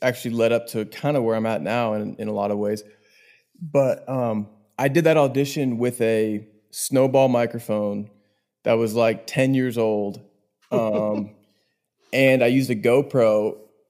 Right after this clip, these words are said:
Speaker 1: and the Snowball ended up not even recording the audio. I had to use the GoPro audio. Dude, it was a train wreck. I didn't know how to sync anything.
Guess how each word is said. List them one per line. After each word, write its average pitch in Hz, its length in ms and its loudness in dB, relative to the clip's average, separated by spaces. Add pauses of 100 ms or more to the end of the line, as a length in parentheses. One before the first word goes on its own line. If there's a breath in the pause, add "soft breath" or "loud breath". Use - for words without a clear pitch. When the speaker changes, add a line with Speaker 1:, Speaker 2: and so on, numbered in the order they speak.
(220)
Speaker 1:
and 143 160 0
the 135 80 0
Snowball 151 380 4
ended 131 160 2
up 95 60 -6
not 127 140 2
even 120 180 -2
recording 127 420 -2
the 120 140 0
audio. 120 480 2
I 110 100 0
had 123 140 0
to 120 60 0
use 117 140 -2
the 107 80 -6
GoPro 120 400 0
audio. 120 380 0
Dude, 127 180 -2
it 135 60 0
was 110 100 -4
a 110 80 -8
train 113 320 -4
wreck. 95 320 -6 (580)
I 135 100 2
didn't 135 120 2
know 139 80 0
how 135 80 0
to 113 80 -4
sync 147 320 -2
anything. 135 840 -2